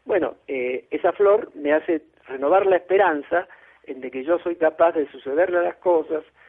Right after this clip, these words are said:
moldear las cosas y poder de alguna manera, eh, encaminarme adecuadamente a realizar aquello que tengo que realizar en la vida. Esa esencia es absolutamente importante en este paso.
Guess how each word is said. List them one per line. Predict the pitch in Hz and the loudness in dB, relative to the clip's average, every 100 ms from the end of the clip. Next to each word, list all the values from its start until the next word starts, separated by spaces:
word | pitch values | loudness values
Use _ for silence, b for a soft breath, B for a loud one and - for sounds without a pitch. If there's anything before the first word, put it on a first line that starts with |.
| b b | b b
moldear | - 123 123 165 170 | -10 -8 -2 0 0
las | 170 - | -4 -4
cosas | 180 160 - 147 147 _ b b | -2 -2 -2 -6 -8 _ b b
y | - 139 | -20 -8
poder | 135 135 147 151 - | -2 0 0 -2 -6
de | - | -8
alguna | 127 135 147 | -8 -4 -4
manera, | 147 151 147 139 139 143 B B B | -2 0 0 0 0 -2 B B B
eh, | 147 123 | -12 -12
encaminarme | 123 127 123 131 147 147 | -6 -6 -4 -4 -2 0
adecuadamente | 127 120 135 131 135 135 135 147 139 b b b | -2 0 0 0 -2 -6 -2 0 0 b b b
a | 127 | -8
realizar | 120 123 135 147 151 | -6 -8 -4 0 0
aquello | 156 127 156 | 0 -6 -8
que | - 120 | -8 -8
tengo | 123 113 | -8 -8
que | 113 | -8
realizar | 107 107 131 117 | -10 -12 -12 -10
en | 113 | -10
la | 139 | -10
vida. | 127 - _ B B B B B B _ - | -10 -16 _ B B B B B B _ -14
Esa | - 151 | -10 -4
esencia | 175 180 - 202 | -2 0 2 2
es | 165 - | 2 -2
absolutamente | - - 131 135 127 131 135 135 139 127 123 - b b b | -12 -14 -12 -8 -6 -6 -8 -6 -4 -4 -8 -12 b b b
importante | - 131 156 156 147 156 170 | -10 -4 -2 0 0 0 -4
en | 123 | -6
este | 113 120 | -8 -8
paso. | 117 95 | -8 -8